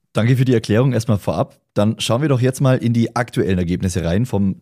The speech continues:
dritten Quartal. Ähm, können Sie es einmal zusammenfassen? Wie sieht das S H K Konjunkturbarometer fürs dritte Quartal aus? Können Sie da so ein paar,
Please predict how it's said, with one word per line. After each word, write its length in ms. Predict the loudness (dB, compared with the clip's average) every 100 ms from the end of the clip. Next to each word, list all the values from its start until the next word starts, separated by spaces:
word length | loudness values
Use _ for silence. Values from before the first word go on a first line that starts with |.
| _
dritten 400 | -4 -2 0 -2
Quartal. 640 | -2 -4 -2 -2 0 2 0 -8 -20 -20 _ _ -16
Ähm, 120 | -12 -4
können 160 | -2
Sie 80 | 0
es 60 | -2
einmal 280 | 0 0
zusammenfassen? 960 | 0 0 2 0 -2 -2 -4 -4 -6 -6 -4
Wie 400 | 0 4 2 0 -8 _
sieht 440 | -8 0 0 -2 -16 _ _
das 380 | -4 -4 -6 -16 _
S 140 | -4 -2
H 120 | -2
K 200 | 0 -2
Konjunkturbarometer 1200 | -2 -4 -4 -2 0 0 0 0 0 0 -2 -2 _ -20 _ _
fürs 220 | -4 -2
dritte 240 | 0 -2
Quartal 480 | -2 -2 -2 0 0
aus? 380 | 0 -2 -4 -8
Können 160 | -4 -2
Sie 80 |
da 140 | 0 0
so 100 | -2
ein 100 | -2
paar, 320 | -2 -2